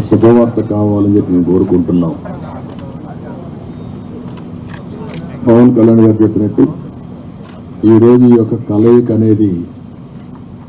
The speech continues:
రాష్ట్ర భవిష్యత్తు కోసరం, ఈ రాష్ట్రాన్ని కాపాడుకోవడం కోసరం, భావితరాల భవిష్యత్తు కోసరం ఈ కలయిక కలుస్తున్నాం.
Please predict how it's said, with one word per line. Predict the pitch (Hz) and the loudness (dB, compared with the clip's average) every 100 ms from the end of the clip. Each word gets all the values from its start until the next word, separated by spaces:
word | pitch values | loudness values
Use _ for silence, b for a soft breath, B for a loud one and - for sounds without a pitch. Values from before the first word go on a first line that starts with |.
| - - - - 107 | -20 -20 -18 -8 -2
రాష్ట్ర | 117 123 - 123 104 | 2 2 2 0 2
భవిష్యత్తు | 101 113 - 120 127 107 | 4 4 4 2 2 2
కోసరం, | 104 - 110 - 180 - - - - - - - - - - - - - - - - 110 | 0 0 0 0 -2 -8 -16 -18 -16 -18 -16 -16 -16 -16 -18 -18 -18 -18 -18 -12 0 4
ఈ | 110 104 | 4 4
రాష్ట్రాన్ని | 113 113 - 123 127 131 117 95 - - - - - - - - | 2 0 2 6 8 8 6 0 -10 -20 -20 -20 -20 -20 -20 -8
కాపాడుకోవడం | 107 120 123 123 123 117 113 104 92 | -2 0 2 4 4 4 4 2 0
కోసరం, | 98 92 110 120 - - - - - - - - 90 | -4 -2 -2 -2 -4 -14 -18 -18 -18 -18 -14 -8 -2
భావితరాల | 104 117 123 123 113 110 104 95 | 2 4 4 2 2 2 0 0
భవిష్యత్తు | 104 110 127 - - | 0 0 0 -4 -2
కోసరం | 107 104 110 95 85 - - - - - 98 | -2 0 0 0 -4 -8 -14 -16 -14 0 2
ఈ | 98 | 2
కలయిక | 98 104 101 98 90 - - - - - - - - - - - - - - - | 2 2 2 2 -2 -4 -12 -14 -16 -16 -14 -14 -14 -14 -16 -16 -14 -14 -14 0
కలుస్తున్నాం. | 98 95 - 98 110 | 2 2 2 2 2